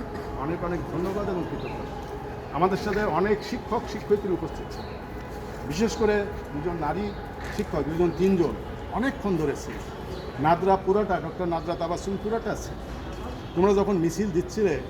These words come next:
স্লোগান দিচ্ছিলে, এই রমজানের মধ্যে গলা শুকিয়ে যাওয়ার কথা, কিন্তু দেখো সৃষ্টিকর্তার পরম দয়ালু, পরম তার কৃপা, যার ফলে তোমাদের সেটা হয়নি। তো আমি আবারও সবসময় সত্যের জয় হবে, আমরা আলোকিত মানুষ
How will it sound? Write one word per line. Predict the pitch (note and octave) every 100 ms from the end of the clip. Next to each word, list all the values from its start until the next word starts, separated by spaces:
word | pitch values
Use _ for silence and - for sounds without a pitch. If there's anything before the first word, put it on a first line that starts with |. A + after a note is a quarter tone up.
| -
স্লোগান | D3+ E3+ G3 F#3
দিচ্ছিলে, | E3 - F#3+ C#3 B2 - D#3
এই | E3 D#3
রমজানের | D3+ E3 E3 E3
মধ্যে | E3 E3 C3
গলা | C#3+ F#3+ -
শুকিয়ে | F#3 A#3 G#3
যাওয়ার | D#3 B2+
কথা, | A#2+ - - - - - - - -
কিন্তু | D#3 D#3 D#3
দেখো | F3 D3+
সৃষ্টিকর্তার | F#3+ F3 G#3 F#3 - E3 D3 - B2
পরম | D3+ F#3+ G3 C#3
দয়ালু, | C#3+ D#3 D3 B2 -
পরম | D3 D#3 D3+
তার | C#3 -
কৃপা, | C#3+ D3 A#2+
যার | C3 D3
ফলে | D#3 -
তোমাদের | D3+ D3 -
সেটা | C#3+ B2 A#2
হয়নি। | C3 C3 A2 - - - - - - - -
তো | B2+
আমি | D3+ E3
আবারও | D3+ F#3 F3+ C3+ - - - - - - - - -
সবসময় | F#3+ - G3 D#3 A#2 - - - - - -
সত্যের | - D#3+ - F3+ C#3
জয় | C#3+ D3+
হবে, | D#3+ E3 F3 E3+
আমরা | C#3+ D#3 B2+
আলোকিত | D3+ - E3 D#3+ C3+
মানুষ | D3